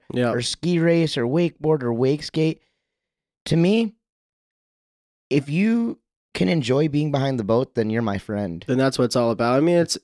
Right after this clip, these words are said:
Speaker 1: it's a lifestyle that we live is behind the boat. It's not this,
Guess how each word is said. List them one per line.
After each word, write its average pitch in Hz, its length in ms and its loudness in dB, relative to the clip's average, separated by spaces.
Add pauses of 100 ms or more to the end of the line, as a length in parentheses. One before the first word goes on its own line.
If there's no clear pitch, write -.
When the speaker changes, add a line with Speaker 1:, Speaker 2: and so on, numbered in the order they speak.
Speaker 1:
it's - 180 -6
a 147 60 0
lifestyle 139 640 0
that 104 160 -4
we 104 120 -4
live 107 340 -4
is 104 280 -6 (200)
behind 117 320 -4
the 110 60 -6
boat. 123 240 0
It's - 140 -6
not 123 220 -4
this, 117 300 -2